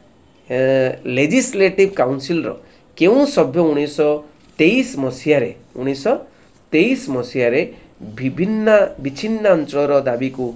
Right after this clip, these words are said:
ଦୋହରାଇଥିଲେ? କ'ଣ ହବ? ନା, ଇଏ ହେଉଛନ୍ତି ଶଶିଭୂଷଣ ରଥ।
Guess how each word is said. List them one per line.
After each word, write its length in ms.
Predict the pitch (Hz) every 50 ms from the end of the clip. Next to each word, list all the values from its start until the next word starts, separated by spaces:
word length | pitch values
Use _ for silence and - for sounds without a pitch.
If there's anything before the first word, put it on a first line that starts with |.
| - - - - _ - 110
ଦୋହରାଇଥିଲେ? 760 | 107 - 113 107 110 127 151 180 175 175 - - 90 - - - - _ _ _ -
କ'ଣ 160 | - 143 156
ହବ? 140 | 165 156 170 196 240 - - - - _ _ _ -
ନା, 60 | 117 123
ଇଏ 140 | 120 123 127
ହେଉଛନ୍ତି 420 | 123 120 117 120 127 120 120 127
ଶଶିଭୂଷଣ 800 | 117 - - 110 - - - 165 190 165 135 113 - - 156 214 277 330 330 - - - _ _ _ -
ରଥ। 340 | 120 117 123 113 117 -